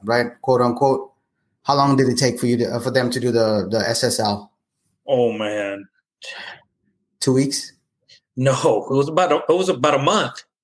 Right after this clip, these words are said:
Speaker 1: Yeah.
Speaker 2: And you're talking, I was on the phone with them probably for twelve, thirteen hours going over the same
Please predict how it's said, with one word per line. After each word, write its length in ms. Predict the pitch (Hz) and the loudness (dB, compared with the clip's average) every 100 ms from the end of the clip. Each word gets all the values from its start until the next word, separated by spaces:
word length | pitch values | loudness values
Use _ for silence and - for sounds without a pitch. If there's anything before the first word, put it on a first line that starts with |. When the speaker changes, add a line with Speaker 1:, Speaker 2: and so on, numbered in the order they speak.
| _ | _
Speaker 1:
Yeah. 240 | 101 85 - _ _ _ - | -10 -8 -10 _ _ _ -8
Speaker 2:
And 120 | 123 | -2
you're 120 | 139 | -2
talking, 640 | 151 156 139 139 135 127 127 | 0 2 2 0 -2 -2 -2
I 120 | 127 | 0
was 100 | 135 | 0
on 120 | 147 | 0
the 80 | 131 | -2
phone 300 | - 139 143 | -2 -2 0
with 140 | 135 | 0
them 160 | 131 123 - - | 0 -4 -8 -4
probably 320 | 135 135 135 | -2 0 -2
for 680 | - 131 120 117 117 113 107 _ _ _ | -4 0 2 2 2 -2 -4 _ _ _
twelve, 400 | - 143 135 127 | -4 2 2 2
thirteen 380 | - 131 131 131 | 0 0 -2 -2
hours 180 | 123 113 | 0 0
going 160 | 127 | 0
over 140 | 127 117 | 0 -2
the 80 | 107 | -6
same 880 | - 127 127 127 127 123 120 117 | -2 0 2 0 0 -2 -6 -10